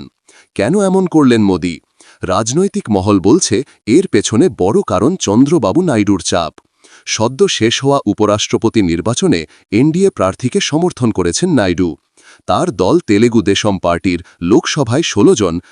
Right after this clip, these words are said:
রাজ্যসভায় দুই জন, মোট আঠেরো জন এমপি রয়েছে। এই সমর্থনের বিনিময়ে নাইডু এখন মোদির কাছে বাড়তি সুবিধা চাইছেন। চিঠি লিখে তিনি দাবি করেছেন,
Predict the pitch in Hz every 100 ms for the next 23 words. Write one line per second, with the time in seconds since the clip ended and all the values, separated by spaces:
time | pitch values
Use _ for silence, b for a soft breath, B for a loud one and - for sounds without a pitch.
0 | b 90 107 127 196 - 110 175 143 139
1 | 98 95 76 - b b 92 165 - -
2 | 104 - 190 110 113 190 151 139 113 92
3 | 85 - 92 73 _ _ b b - 127
4 | 208 - 110 123 - 117 110 85 113 202
5 | 139 95 b b 87 90 120 170 131 -
6 | 113 92 98 160 - 101 - - - 101
7 | 170 202 - 104 107 104 92 87 - 95
8 | 78 - _ b b - 123 - 202 107
9 | - - 123 110 87 87 180 190 135 113